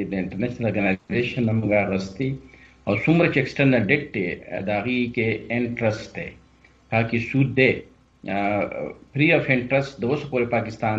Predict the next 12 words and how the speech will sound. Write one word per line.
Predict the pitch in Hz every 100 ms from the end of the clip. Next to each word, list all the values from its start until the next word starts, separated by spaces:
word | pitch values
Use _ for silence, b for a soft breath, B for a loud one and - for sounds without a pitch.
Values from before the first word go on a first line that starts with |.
| 104
ته، | 110 101 95 87 101 98
نه | 117 110
یو | 113 104
هیواد، | 104 139 147 - - - 110 127 101 104
داسې | 120 127 110 - -
قرضه | 117 110 117
ورکړې | 113 120 131
ده، | 143
او | 123
نه | 110
یو | 113 110
ارګنایزیشن | 98 98 98 123 123 98